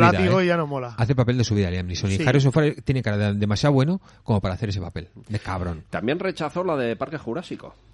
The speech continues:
Speaker 3: Harrison Ford.
Speaker 1: Ah, sí, ¿eh?
Speaker 3: Sí.
Speaker 1: Mira, hablando de Parque
Speaker 3: No,
Speaker 1: Jurásico.
Speaker 3: no le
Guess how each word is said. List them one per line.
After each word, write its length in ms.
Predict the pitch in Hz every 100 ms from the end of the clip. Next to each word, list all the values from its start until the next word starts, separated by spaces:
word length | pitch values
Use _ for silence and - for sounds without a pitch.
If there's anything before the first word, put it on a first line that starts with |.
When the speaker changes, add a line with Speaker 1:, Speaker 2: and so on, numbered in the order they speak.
| -
Speaker 3:
Harrison 300 | 190 190 98
Ford. 180 | - 175 - -
Speaker 1:
Ah, 100 | 165
sí, 160 | - 254
¿eh? 100 | 202 - -
Speaker 3:
Sí. 260 | - - - - - - - -
Speaker 1:
Mira, 140 | 202 214
hablando 180 | 175 220
de 60 |
Parque 220 | 226 220 214
Speaker 3:
No, 80 |
Speaker 1:
Jurásico. 300 | 196 175
Speaker 3:
no 0 |
le 40 | 123